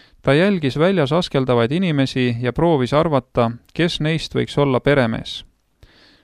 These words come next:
Too oleks üsna meeldiv, toda ei tahaks mingi hinna eest. See koeraga tädi on sümpaatne ja see rattale toetuv noormees, noh, see oleks liiga noor peremeheks.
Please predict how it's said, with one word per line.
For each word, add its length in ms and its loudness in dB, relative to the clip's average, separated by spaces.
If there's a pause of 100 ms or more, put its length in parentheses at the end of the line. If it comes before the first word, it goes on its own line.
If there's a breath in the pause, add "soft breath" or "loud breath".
(140 soft breath)
Too 260 4
oleks 240 0
üsna 260 0
meeldiv, 580 0 (180)
toda 300 2
ei 80 2
tahaks 360 0
mingi 400 -2
hinna 300 0
eest. 340 -10 (720 soft breath)
See 240 2
koeraga 480 4
tädi 300 0
on 100 -2
sümpaatne 880 0 (380)
ja 160 2
see 200 2
rattale 440 0
toetuv 480 0
noormees, 640 -2 (680 soft breath)
noh, 280 2
see 220 0
oleks 300 0
liiga 260 0
noor 300 0
peremeheks. 720 -2